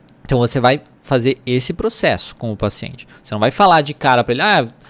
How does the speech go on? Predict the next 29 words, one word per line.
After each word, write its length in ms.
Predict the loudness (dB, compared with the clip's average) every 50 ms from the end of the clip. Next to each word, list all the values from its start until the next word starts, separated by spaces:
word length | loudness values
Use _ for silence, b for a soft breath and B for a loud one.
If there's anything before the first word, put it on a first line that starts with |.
| b b
faz 240 | 4 6 6 6 4
isso, 180 | 0 -2 2
faz 160 | 4 4 4
aquilo", 380 | 4 2 0 -2 -4 -4 -4 -4
não 80 | -6 -4
sei 160 | -4 -4 -4
o 20 |
que. 160 | -4 -8 -16 B B B B B B B
Claro, 260 | 6 6 6 6 6
agora 260 | 4 4 4 4 4 4
se 80 | 2
você 200 | -2 -2 0 2
vê 120 | 4 6 6
o 20 |
paciente 260 | 4 4 0 -2 -2
fazendo 220 | -2 -2 0 0 -2
muita 300 | -2 -2 0 0 0 0
cagada 480 | 4 4 4 6 6 6 4 6 4
repetidas 600 | 4 2 2 2 0 -2 -2 0 2 2 2 2
vezes, 220 | 2 2 2 0 -2
você 60 | -4
fala 160 | -4 -4 -4
assim, 120 | -2 -4
"Gente, 280 | -6 -6 -6 -8 -8 -12
não 80 | -12 -8
tinha 180 | -6 -6 -4
conversado 460 | -4 -2 -2 -2 0 0 0 -2 -2
sobre 180 | -2 -4 -2 -2
isso?" 180 | -2 -2 -6